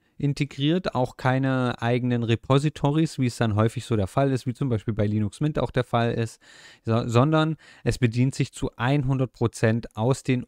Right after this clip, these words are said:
Original-Datenquellen, aus den originalen, äh, Repositories von dem, ich sag mal, Mutterbetriebssystem,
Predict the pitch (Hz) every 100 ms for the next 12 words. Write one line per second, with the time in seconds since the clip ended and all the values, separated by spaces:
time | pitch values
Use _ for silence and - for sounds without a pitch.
0 | _ - 135 135 123 117 101 101 104 95
1 | _ - _ 92 95 113 104 - 101 98
2 | 95 - 104 98 104 107 104 95 92 98
3 | - - - _ 104 98 - 101 101 -
4 | 95 95 - 101 98 95 98 104 - 87
5 | 95 90 104 107 101 90 - 120 - 110
6 | - 107 101